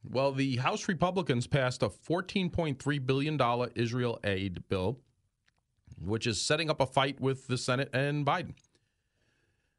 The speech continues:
Now, they want this Omni bill. And, and mind you, just to put it out there, it's fourteen days until the government shuts down. And I haven't heard <laughs> anywhere talking about it.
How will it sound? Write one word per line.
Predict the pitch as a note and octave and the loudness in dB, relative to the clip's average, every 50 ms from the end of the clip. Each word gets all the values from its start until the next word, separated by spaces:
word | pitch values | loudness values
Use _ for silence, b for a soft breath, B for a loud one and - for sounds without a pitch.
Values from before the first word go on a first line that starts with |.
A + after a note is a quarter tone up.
| _ _ | _ _
Now, | - E3 F3 | -2 0 0
they | F#3 F3+ | 2 2
want | E3+ E3 E3 D#3 C#3 | 2 2 2 2 2
this | - D#3+ C#3+ - | 0 0 -2 0
Omni | - G#2 A#2+ B2 B2+ B2 B2 B2 A#2+ A2+ | 2 2 4 4 4 4 4 4 2 2
bill. | G#2 G2 A#2 A#2 A#2+ B2 | 2 2 2 2 2 2
And, | C3+ D3 D#3 | 2 0 2
and | D3 D#3+ D#3+ | 2 0 2
mind | F#3 A#3 C#4 A#3+ F#3+ D3 | 2 2 2 2 2 2
you, | C3+ B2+ A#2+ - - - _ _ _ _ _ _ _ _ _ _ _ _ _ | 2 2 0 -2 -8 -20 _ _ _ _ _ _ _ _ _ _ _ _ _
just | - - D3+ C#3+ - | 0 0 0 2 0
to | F#3 | 2
put | D3+ - F3 | 2 2 2
it | D#3+ D#3 | 4 4
out | D3 C#3+ C3+ - | 4 2 2 2
there, | A#2+ A2+ | 2 2
it's | A2 G2+ - | 2 0 -4
fourteen | - - D3+ E3+ E3 - - E3+ D#3+ D#3 | -4 0 0 0 0 2 0 0 0 2
days | D3 C#3 C3+ A#2+ G#2+ | 2 2 0 0 -2
until | G#2+ - A#2 | 0 0 0
the | A2 G#2+ | -2 2
government | G#2 A#2 G2+ G#2+ G2+ F2+ | 0 0 0 0 -4 -2
shuts | - G#2 F#2 - - | -2 -4 -4 -2 -2
down. | - F#2 F2 F2 F2+ - _ _ _ _ _ _ _ _ _ _ - - | -2 -2 -2 -4 -6 -8 _ _ _ _ _ _ _ _ _ _ -6 -4
And | G2+ G2+ G2 G2 G2 G2 G2 - | -2 -2 0 0 -2 -2 -2 2
I | - A2 C3+ | 2 4 4
haven't | C#3+ D3+ D#3+ D3+ C#3+ | 4 2 0 0 0
heard | A#2+ G#2+ C3 B2+ A#2+ A#2 - _ B2+ | 0 2 0 0 0 -4 0 _ 0
<laughs> | A2+ - - | 0 2 2
anywhere | - D#3 D3 G2+ A2+ C#3 C3+ A#2+ A2+ | 2 2 2 2 2 2 2 2 0
talking | - - - - D#3 C#3 - - G#2 F#2 | 0 0 2 2 2 2 2 -2 -2 0
about | F#2+ G2 F#2+ F#2 F#2 F2+ | 0 2 0 0 0 -2
it. | F2 | -6